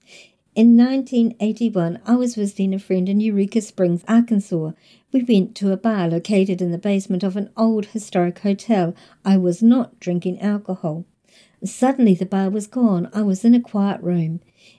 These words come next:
In the room were two tables that looked like hospital exam tables.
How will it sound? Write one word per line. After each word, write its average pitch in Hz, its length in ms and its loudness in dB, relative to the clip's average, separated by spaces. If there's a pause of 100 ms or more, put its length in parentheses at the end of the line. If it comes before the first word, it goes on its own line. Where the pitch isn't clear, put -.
(100)
In 285 140 2
the 262 100 4
room 180 320 4
were 190 100 2
two 254 320 -2
tables 208 560 -2
that - 220 -4
looked 233 320 0
like 180 260 -2
hospital 220 680 0
exam 226 460 0
tables. 180 600 -2